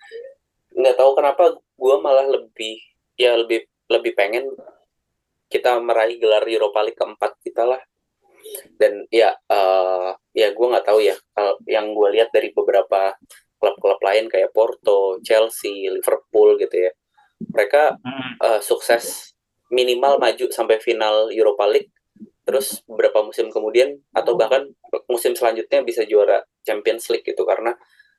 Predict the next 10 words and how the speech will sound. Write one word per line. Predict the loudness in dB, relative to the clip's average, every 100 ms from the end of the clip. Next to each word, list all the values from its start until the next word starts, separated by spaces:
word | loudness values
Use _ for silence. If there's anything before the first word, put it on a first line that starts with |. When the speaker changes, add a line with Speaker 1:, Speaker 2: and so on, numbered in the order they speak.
| _ _
Speaker 1:
ya | 2 2 2
mental | -4 -2 2 4 4 4 2 0 -6 _ -8
anak-anak | -4 -2 -4 -6
muda | -2 0
ini | 0 -2 -6 -6 -10 -12
jadi | -2 -2 0 0 2
lebih | 0 -4
terasa | -6 -6 -6 -8 -6
gitu, | -8 -6 -6 -2
kayak, | -2 -2